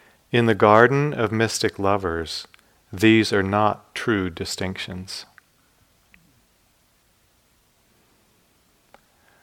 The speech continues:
There is a way of seeing that is deeper than all the distinctions that we can draw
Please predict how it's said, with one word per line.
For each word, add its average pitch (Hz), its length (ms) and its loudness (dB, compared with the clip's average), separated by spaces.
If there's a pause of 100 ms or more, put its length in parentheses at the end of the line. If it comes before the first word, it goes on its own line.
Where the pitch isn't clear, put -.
(300)
There 127 360 6
is 151 200 2
a 147 60 2
way 123 320 4
of 113 120 0
seeing 127 500 0
that 101 160 0
is 98 160 -2
deeper 90 580 -2 (140)
than 104 160 -4
all 104 300 0
the 117 100 -2
distinctions 104 760 -6
that 92 380 -2
we 104 160 -4
can 95 200 -6
draw 87 540 -2